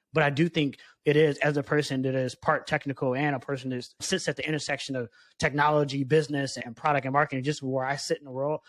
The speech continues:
I think it is our responsibility to try to translate some of these things. And so I think it's important for people to understand this is not a trivial problem.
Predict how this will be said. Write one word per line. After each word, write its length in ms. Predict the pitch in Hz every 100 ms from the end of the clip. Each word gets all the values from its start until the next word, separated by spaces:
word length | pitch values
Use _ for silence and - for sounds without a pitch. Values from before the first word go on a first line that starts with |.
| - -
I 80 |
think 140 | 151 160
it 80 | 151
is 140 | 170
our 80 | 139
responsibility 560 | 135 131 127 131 127
to 40 | 120
try 160 | -
to 60 | 131
translate 460 | 113 156 151 131 120
some 140 | 123
of 60 | 117
these 200 | 110 -
things. 260 | 117 107 _ _ _
And 80 | 135
so 80 |
I 60 | 143
think 160 | 135 170
it's 80 |
important 340 | 151 131 151 127
for 40 |
people 180 | 147 135
to 60 | 127
understand 460 | 113 - 131 117 - _ -
this 120 | 160
is 120 | 170
not 160 | 147 143
a 40 |
trivial 440 | 127 - 151 143 123
problem. 480 | - 131 139 151